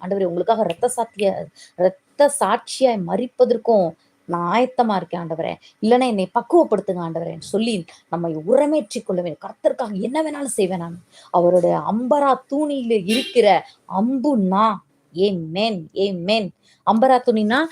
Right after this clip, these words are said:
அவருடைய அந்த ஆரோஸ் எல்லாம் போடுவாங்கல்ல, அம்புகள் போடுகிற பை. அதான் இந்த முதுகுல போட்டுப்பாங்கல்ல, வீல்ல அம்பு விடுறவங்க முதுகுல ஒரு பை மாதிரி போட்டுப்பாங்க, அதுக்குள்ளதான் அம்பு எல்லாம் இருக்கும். அதான் அம்பரா துணி.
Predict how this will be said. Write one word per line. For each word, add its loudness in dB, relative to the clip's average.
அவருடைய 2
அந்த 2
ஆரோஸ் 4
எல்லாம் 0
போடுவாங்கல்ல, 2
அம்புகள் 2
போடுகிற 4
பை. 0
அதான் -4
இந்த 4
முதுகுல 4
போட்டுப்பாங்கல்ல, 2
வீல்ல 2
அம்பு 0
விடுறவங்க 2
முதுகுல 2
ஒரு 4
பை 0
மாதிரி 0
போட்டுப்பாங்க, -6
அதுக்குள்ளதான் 4
அம்பு 2
எல்லாம் 2
இருக்கும். -4
அதான் 0
அம்பரா 2
துணி. -6